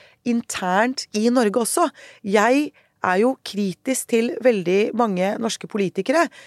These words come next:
eh, som, eh, i, i, ja. Jeg, jeg mener jo at, eh, det er en styrke for vårt samfunn hvis vi klarer å ha kritiske samtaler,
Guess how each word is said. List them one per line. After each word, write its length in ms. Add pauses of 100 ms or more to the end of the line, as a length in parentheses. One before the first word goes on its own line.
(100)
eh, 320
som, 300 (160)
eh, 1200
i, 180
i, 260 (440)
ja. 180 (720)
Jeg, 280
jeg 720
mener 460
jo 240
at, 400 (640)
eh, 180
det 160
er 80
en 100
styrke 800 (120)
for 200
vårt 200
samfunn 600
hvis 240
vi 140 (340)
klarer 600
å 140
ha 160 (460)
kritiske 640
samtaler, 720